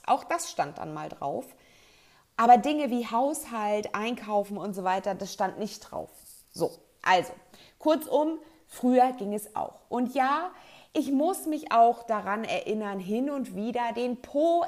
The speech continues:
in die Höhe zu bekommen und den Schreibtisch zu verlassen. Doch auch das ist nur eine reine Gewohnheitssache.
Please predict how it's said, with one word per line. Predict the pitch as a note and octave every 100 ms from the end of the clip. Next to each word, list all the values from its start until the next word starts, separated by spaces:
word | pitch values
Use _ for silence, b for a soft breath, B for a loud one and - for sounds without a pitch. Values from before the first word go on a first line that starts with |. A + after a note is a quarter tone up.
| C4
in | B3 G#3+
die | G3
Höhe | E3+ F3 E3 D#3+
zu | - D3+
bekommen | D3+ D3 - C3+ D#3
und | - A#3
den | C#4
Schreibtisch | C#4 - C#3 C3+ - E3+ -
zu | -
verlassen. | A3 C4 D4 D#4 - D3 B B B B B -
Doch | C#4
auch | - C4 B3+ -
das | E4+ F4+ -
ist | A#3+ -
nur | A3 A3 A#3+ B3+ C4 - -
eine | G3+ G3 F#3+ E3+
reine | F3 F3+ G3 G#3 - -
Gewohnheitssache. | A#3 F#3 G#3+ G#3+ D#3+ - - - - -